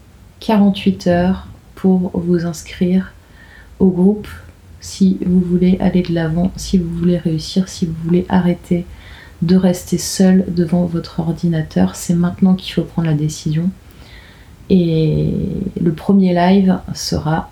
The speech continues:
jeudi. Donc je vous attends. Et puis, euh,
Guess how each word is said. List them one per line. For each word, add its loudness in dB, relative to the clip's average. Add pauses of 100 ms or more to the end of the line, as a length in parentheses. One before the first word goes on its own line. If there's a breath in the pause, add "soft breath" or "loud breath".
jeudi. -4 (200)
Donc -2
je -14
vous 4
attends. 0 (880 soft breath)
Et 4
puis, 0
euh, 0